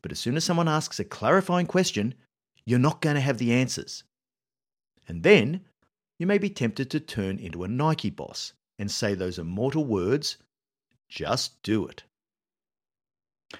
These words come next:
I once had an executive working for me who suffered rather badly from this problem.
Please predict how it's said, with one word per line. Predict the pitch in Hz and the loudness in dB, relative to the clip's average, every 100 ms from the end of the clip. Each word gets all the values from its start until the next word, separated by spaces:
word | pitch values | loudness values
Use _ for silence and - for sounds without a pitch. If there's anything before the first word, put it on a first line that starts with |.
| - | -10
I | 131 | -2
once | 160 165 | -2 0
had | 147 | 0
an | 120 | 0
executive | 95 110 92 85 | 0 -4 -6 0
working | 127 131 107 | 2 2 0
for | 107 | -2
me | 104 | -2
who | 101 | -2
suffered | 110 - 110 104 | -2 -2 -2 -2
rather | 104 147 151 | -2 -2 -2
badly | 104 107 110 104 | -4 -2 -2 -4
from | 101 90 | -6 -8
this | 87 - | -8 -10
problem. | - 117 101 - | -8 -4 -4 -6